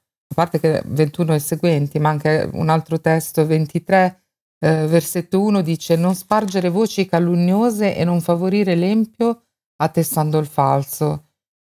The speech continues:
Ehm, cioè, sono delle cose che richiamano i dieci comandamenti, ma ancora di più vanno a interpellarci, a interagire con delle situazioni in cui, eh, ci si può trovare nella vita e le applichiamo a delle situazioni,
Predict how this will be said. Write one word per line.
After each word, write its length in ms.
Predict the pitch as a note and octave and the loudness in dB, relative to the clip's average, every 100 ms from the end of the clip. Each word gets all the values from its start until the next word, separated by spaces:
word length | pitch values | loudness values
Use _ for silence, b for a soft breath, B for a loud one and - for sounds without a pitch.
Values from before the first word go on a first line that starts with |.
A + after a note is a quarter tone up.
| _ | _
Ehm, 760 | D#2 D#3 D3+ D#3 D#3 D#3 D#3+ D#3+ | -2 0 2 0 0 0 -2 -2
cioè, 200 | - D#3+ | -4 -4
sono 260 | E3+ G3 | -2 -2
delle 240 | G3 G3+ G3+ | 0 0 0
cose 440 | - A#3 A#3+ A3+ | 0 -2 -2 -4
che 440 | - E3+ E3 - _ | -2 0 0 -2 _
richiamano 680 | - E3 E3+ - F#3 D#3+ D#3+ | -2 -2 0 0 0 0 -2
i 60 | D#3+ | 0
dieci 340 | F#3+ G3 G3 | 2 2 -2
comandamenti, 760 | F3+ F3+ F3+ F3+ F#3+ A#3 A#3 G3+ | -2 0 2 2 2 0 0 0
ma 120 | E3+ | 0
ancora 380 | E3+ D#3+ F#3+ F#3 | 0 0 2 2
di 120 | E3+ | 0
più 320 | - A3 A3 | -4 -2 0
vanno 500 | F3+ E3+ E3+ E3 E3 _ _ _ _ | 0 2 2 0 -2 _ _ _ _
a 100 | E3+ | -2
interpellarci, 960 | E3+ D#3+ E3+ - F3 F3 F3+ G3+ F#3 - | 0 2 0 0 -2 2 2 2 -2 -2
a 60 | E3 | 0
interagire 640 | D#3+ E3+ E3+ D#3+ G3+ G3+ | 0 0 0 0 0 0
con 160 | F#3 D#3+ | -2 -2
delle 160 | D#3+ | 0
situazioni 560 | E3 D#3+ E3+ E3+ - F#3 | 0 0 -2 -2 0 0
in 120 | E3 | 0
cui, 320 | - E3+ E3 - _ _ _ - | 0 0 0 -2 _ _ _ 0
eh, 140 | D#3 | 0
ci 160 | D3 D#3+ | 0 -4
si 140 | E3 | -4
può 200 | E3 F3 | 0 0
trovare 640 | E3+ E3 E3 E3 D#3+ D#3+ - | -2 -2 0 2 0 -2 -6
nella 400 | - D3+ E3 F3 | -4 -2 0 0
vita 540 | F#3 C#4 C4 G3 E3+ - | 0 -2 0 0 0 0
e 320 | F3 E3+ - | 0 0 -2
le 200 | - D#3 | -2 2
applichiamo 720 | F3 - F3+ F3 A#3 G#3 D#3+ D#3 | 2 0 -4 -2 0 0 0 0
a 20 | |
delle 180 | D#3+ E3 | 0 -2
situazioni, 680 | - A3+ G#3+ - F#3 F#3 | 0 0 0 0 0 0